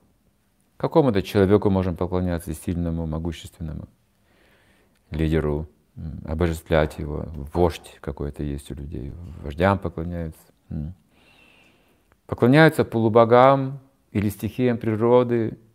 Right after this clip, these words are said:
поклоняются нечто воображаемому, также благоговеют теперь с каким-то воображением.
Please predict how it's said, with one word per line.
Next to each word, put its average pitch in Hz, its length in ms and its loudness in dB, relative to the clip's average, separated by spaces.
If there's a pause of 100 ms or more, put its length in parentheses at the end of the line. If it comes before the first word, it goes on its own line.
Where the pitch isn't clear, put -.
(460)
поклоняются 139 560 0
нечто 117 280 -2
воображаемому, 107 960 6
также 92 480 -4
благоговеют 95 840 0
теперь 85 180 -8
с - 40 -20
каким-то 101 380 -6
воображением. 92 800 -2